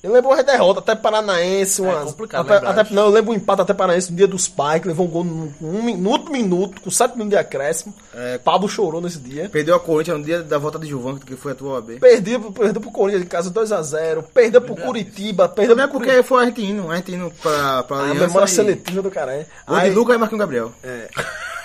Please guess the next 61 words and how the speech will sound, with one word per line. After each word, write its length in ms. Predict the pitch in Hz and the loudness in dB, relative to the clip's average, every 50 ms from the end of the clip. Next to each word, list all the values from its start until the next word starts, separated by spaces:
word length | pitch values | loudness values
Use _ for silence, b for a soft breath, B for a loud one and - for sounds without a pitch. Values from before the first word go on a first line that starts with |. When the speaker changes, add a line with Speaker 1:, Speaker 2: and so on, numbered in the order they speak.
| - - - 139 | -14 -16 -14 -12
Speaker 1:
É, 280 | 139 131 127 113 92 - | -12 -12 -12 -12 -12 -8
e 80 | 165 190 | -8 -4
foi 180 | 185 226 214 | 2 4 4
Volta 260 | 196 175 196 208 - 202 | 4 6 4 2 2 0
André. 300 | 160 143 139 160 180 175 | 0 0 -2 -2 -2 0
Speaker 3:
E 20 | 180 | 0
o 40 | 214 | 0
Santa 160 | 254 254 247 | 0 2 2
Cruz 100 | 226 233 262 | 2 4 4
era 100 | 262 240 | 4 2
líder 140 | 220 220 202 | 0 -2 -6
do 80 | 202 | -4
Brasil 260 | 190 190 180 156 147 131 | -4 -4 -4 -4 -6 -8
no, 260 | 127 123 117 110 104 | -8 -10 -10 -12 -12
desse 200 | 104 104 - - | -14 -16 -16 -12
Speaker 1:
E 40 | - | -12
Speaker 3:
dia. 80 | - - | -2 2
Speaker 1:
foi 140 | 226 220 | 2 2
dia 160 | 202 170 208 220 | 2 0 -4 -4
de 100 | 202 202 | -4 -2
Volta 240 | 175 185 202 233 240 | 0 0 2 2 0
André, 300 | 196 147 135 135 147 156 | -2 -2 -2 -2 -2 -2
que 80 | 151 156 | -2 -6
os 100 | 135 - | -10 -10
caras 180 | 151 135 147 | -8 -4 -2
Speaker 3:
Foi, 80 | 143 143 | -2 -2
Speaker 1:
levaram 220 | 143 139 147 147 | -2 -2 -2 -2
Speaker 3:
foi, 60 | 160 151 | -4 -4
Speaker 1:
as 80 | - - | -6 -6
Speaker 3:
foi. 80 | 110 127 123 | -8 -8 -8
Speaker 1:
faixas 220 | 143 139 - 139 | -8 -8 -8 -4
Speaker 3:
Os 40 | 123 | 2
caras 160 | 196 220 208 | 2 2 4
Speaker 1:
lá. 60 | 175 | 2
Speaker 3:
não, 60 | 147 143 | 0 0
Danilo 220 | 147 156 170 185 | 0 0 0 0
e 20 | 185 | -2
Speaker 1:
Volta, 120 | 156 127 | 0 0
Speaker 3:
Pablo. 160 | 117 113 110 110 - | -2 -2 -6 -10 -10
Speaker 1:
Volta, 200 | 139 143 139 - - 127 | -10 -10 -10 -12 -20 -12
Volta 260 | 131 139 135 143 156 | -12 -12 -8 -8 -10
André. 340 | 143 123 110 104 101 - - - - b b b b b b b - | -10 -10 -14 -18 -20 -20 -20 -20 -20 b b b b b b b -10
Pablo 120 | 147 202 190 | -10 -8 -8
disse 120 | 185 - | -8 -6
que 60 | - | -6
nunca, 220 | 233 254 - 254 226 | -6 -6 -6 -6 -8
nunca, 340 | 254 226 220 226 240 233 240 | -8 -8 -8 -10 -10 -10 -12
não 160 | 247 247 233 | -12 -6 -2
pegou 220 | 247 233 226 233 | -2 0 2 2
na 80 | 240 240 | 0 0
faixa, 300 | 240 - 208 - - - | -4 -4 -6 -6 -8 -16
não. 100 | - - | -18 -16
Speaker 3:
Pegou, 260 | - 113 104 101 98 | -16 -14 -14 -14 -16
pegou. 280 | 90 - 104 98 90 87 - b b b b b _ _ | -16 -18 -20 -20 -20 -20 -20 b b b b b _ _
Speaker 1:
Eu 120 | - 151 180 | -6 -4 -4
não 80 | 208 | -2
tava 200 | 185 190 160 165 | -2 -2 -2 -2
lá, 120 | 151 139 160 | 0 -2 0
não 100 | 185 185 | -2 -2
posso 320 | 185 - 202 190 - - 139 | -4 -6 -10 -10 -10 -12 -14
ver. 220 | 110 104 113 - | -14 -14 -16 -18